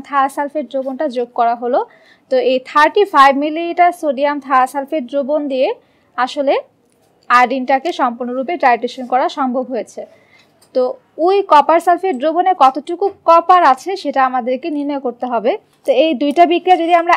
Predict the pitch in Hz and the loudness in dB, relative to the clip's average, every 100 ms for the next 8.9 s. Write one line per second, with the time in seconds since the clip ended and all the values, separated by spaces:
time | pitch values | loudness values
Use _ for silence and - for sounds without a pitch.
0 | - 262 302 294 339 370 370 359 330 285 | 4 2 0 -4 -6 -2 -2 -2 -2 -2
1 | 262 - 269 311 - _ _ _ _ _ | -6 -8 -8 -8 -10 _ _ _ _ _
2 | _ _ - 294 - - 359 554 _ - | _ _ -2 -2 0 0 0 -2 _ 4
3 | 254 254 269 294 277 269 - 330 453 _ | 4 8 4 4 0 0 -2 -4 -4 _
4 | - _ - 262 262 269 254 294 294 277 | -20 _ -4 -4 0 0 0 -2 -2 -2
5 | 262 254 277 262 254 269 269 269 262 262 | -6 -4 -4 -6 -6 -4 -4 -2 -2 0
6 | 415 494 _ _ _ _ - 254 262 262 | -2 -2 _ _ _ _ -2 0 0 -2
7 | 277 277 415 - _ _ _ _ _ _ | 0 0 0 -6 _ _ _ _ _ _
8 | _ _ _ - 269 269 226 220 | _ _ _ 0 2 2 0 -8